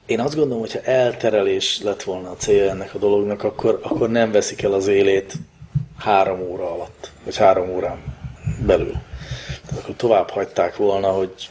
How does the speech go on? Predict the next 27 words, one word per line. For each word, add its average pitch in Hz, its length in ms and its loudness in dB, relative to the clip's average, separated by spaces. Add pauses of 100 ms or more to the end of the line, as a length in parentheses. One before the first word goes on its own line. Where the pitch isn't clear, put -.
(160)
eh, 104 140 -6 (320)
összerettegjük 104 1500 0
magunkat, 92 560 -4
és - 100 -6
magunk 92 360 -2
alá 95 200 4
csináljunk 95 600 0
a, 95 120 0 (600)
a 95 340 2 (380)
duplájára 92 500 4
dráguló 95 480 2
internetezés 95 920 0
miatti 92 520 -4 (140)
szabadságvesztés, - 1300 0 (600)
eh, 92 80 -10 (320)
ijegységétől. 98 880 0 (640)
De 110 120 0
nem 127 180 6
hagyták, 95 460 2
hanem 101 340 -4
azon 95 240 4
nyomban 95 520 -4 (200)
visszakoztak, - 720 -4
tehát 98 300 -2
ez 101 100 -6
tényleg 101 440 4
egyszerűen 95 560 -2